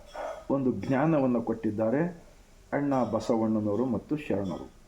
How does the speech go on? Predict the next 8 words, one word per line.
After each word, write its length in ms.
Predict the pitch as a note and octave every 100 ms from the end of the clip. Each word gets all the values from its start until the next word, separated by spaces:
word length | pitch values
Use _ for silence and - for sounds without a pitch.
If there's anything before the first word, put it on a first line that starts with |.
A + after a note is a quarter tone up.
| - - - - - -
ಬಸವ 320 | C3+ C#3+ B2
ಕಲ್ಯಾಣದ 600 | A#2 A2+ G#2+ A2 G#2+ G#2 F3+ - - -
ಅನುಭವ 520 | A#2+ C3 A#2 A2+ C3+
ಮಂಟಪದ 640 | B2 G2+ F#2+ F2 - F#2+
ಮೂಲಕ. 480 | D3 E3 G2+ E2 - - - - - - - - - - - - - - - - - - - F3 - - - - - - - -
ಅವತ್ತು 360 | D#3+ F3+ D#3+
ಹನ್ನೆರಡನೇ 320 | C3 D3 D3+
ಶತಮಾನದಲ್ಲಿ 880 | C#3+ B2 A#2+ A#2+ A2 G#2+ C3 D3 G2+